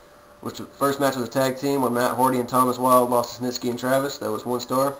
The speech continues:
Next was a submission, Ultimate Submission, where Gary Helms lost to Kenny, two stars. Next is six-man normal tag, where J T G, Sabu, and Jeff Hardy beat Mister Kennedy, Marcus Corvon, Gabriel, Smith,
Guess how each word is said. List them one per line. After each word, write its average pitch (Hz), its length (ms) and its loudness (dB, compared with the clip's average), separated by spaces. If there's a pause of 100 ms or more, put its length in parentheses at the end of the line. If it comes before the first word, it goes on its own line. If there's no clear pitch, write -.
(140)
Next 120 240 -2
was 123 100 -6
a - 40 -10
submission, 123 420 -2
Ultimate 123 260 -4
Submission, 127 400 -2
where 113 120 0
Gary 127 280 2
Helms 123 380 0
lost 120 340 -2
to 113 340 -2 (100)
Kenny, 143 280 0
two 135 220 -6
stars. 135 400 -4 (680)
Next 135 200 -6
is 123 100 -8
six-man 135 460 -2
normal 131 200 -2
tag, 139 280 0
where 143 80 0
J 120 160 -2
T 123 100 -8
G, 127 180 -4
Sabu, 123 440 -2
and 120 200 -6
Jeff 123 220 -4
Hardy 131 180 -2
beat 127 280 -4
Mister 120 240 -8
Kennedy, 135 280 -2
Marcus 117 240 -4
Corvon, 127 520 -4
Gabriel, 127 560 0
Smith, 131 360 -6